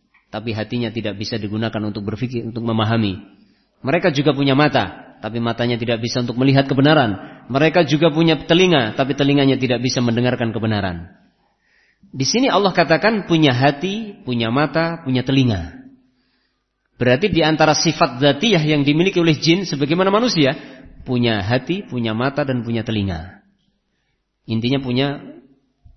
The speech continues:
postur tubuh seperti manusia, hanya saja tidak sama dengan manusia bentuknya.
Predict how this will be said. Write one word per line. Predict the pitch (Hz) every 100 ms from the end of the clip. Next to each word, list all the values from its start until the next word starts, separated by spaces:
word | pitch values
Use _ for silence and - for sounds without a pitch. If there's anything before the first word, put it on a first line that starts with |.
| _
postur | - 139 - 175 131 104
tubuh | - 131 160 135
seperti | - 131 123 135
manusia, | 131 151 143 196 226 - - -
hanya | 123 123 123
saja | 127 123 147
tidak | 143 120 104
sama | 143 143
dengan | 113 127 175 185 - - - _ -
manusia | 123 151 - 147 120
bentuknya. | 123 131 120 107 82